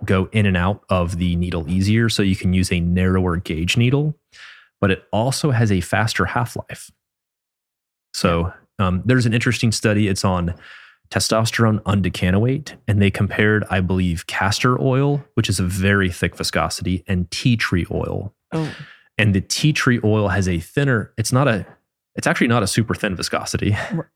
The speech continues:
Speaker 2: right.
Speaker 1: If they had used M C T oil, it would have been way different, or even G S O, which is grapeseed. But the half-life of the tea tree oil was almost twice as short as the half-life of the castor oil.
Speaker 2: Interesting.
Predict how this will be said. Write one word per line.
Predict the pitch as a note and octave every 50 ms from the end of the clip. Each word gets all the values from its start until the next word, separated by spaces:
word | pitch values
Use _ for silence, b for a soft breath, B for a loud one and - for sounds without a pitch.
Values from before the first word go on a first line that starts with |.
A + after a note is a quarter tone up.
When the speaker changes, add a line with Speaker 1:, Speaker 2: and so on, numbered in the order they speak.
| _ -
Speaker 2:
right. | E3+ D#3+ C#3 C3 B2
Speaker 1:
If | A2 -
they | A#2
had | A2 G#2
used | G#2 G2+ F#2+ -
M | G2 G2
C | - -
T | D3+ - C3 A#2+
oil, | G2 F2+ F2 F2 F2+
it | G2
would | - -
have | F2 D#2+
been | E2+ E2
way | E2 D#2 D2+
different, | - F#2 G2+ - - - - - - _ _ _ _ _ _ _ _ _ _ _ _ - -
or | - G#2 G2+ F#2+
even | F#2+ F2+ E2+ F2 D#2+ D2 - - - _
G | - F#2+ F#2+ -
S | - - -
O, | F#2+ D#2 D#2
which | F2 F2 -
is | - - -
grapeseed. | - F2+ - - - - F#2+ F2 F2+ F#2+ - _ B B B B B B B B B B B B _
But | - F#2 E2+ D#2 - _ _ _ _ _ _ _ _
the | G2+ F#2+ G#2 G2 F#2+ F#2+ F#2 E2+ E2 -
half-life | - - - A#2 A#2 A2+ - - G#2+ A2 A2 A2 A2 - -
of | G#2 G2
the | D#2+
tea | - - - G2+
tree | F#2 - A#2+ A2+ - -
oil | A#2+ A#2+ A#2+ B2+ C3 C3+ C3+ B B B B B B B B B _
was | - G#2 G2 F#2+ F2 D#2+ - _
almost | G#2+ G#2 G#2 G2+ - - -
twice | - - - F#2+ F2+ F2 F2+ F2 - - - - - _ _ -
as | F2+ E2+ D#2+ - -
short | - - - - F2 E2+ G2+ - - - - _ _ _ _ _ -
as | G#2 -
the | - E2
half-life | D#2+ - F2 - - - D#2+ D#2+ D#2+ - -
of | - F2+ D#2+
the | - -
castor | - - - - - - - -
oil. | - - - - - - _ _ _ _
Speaker 2:
Interesting. | - E3 - - D3+ - - - B2 C3 - D#3+ -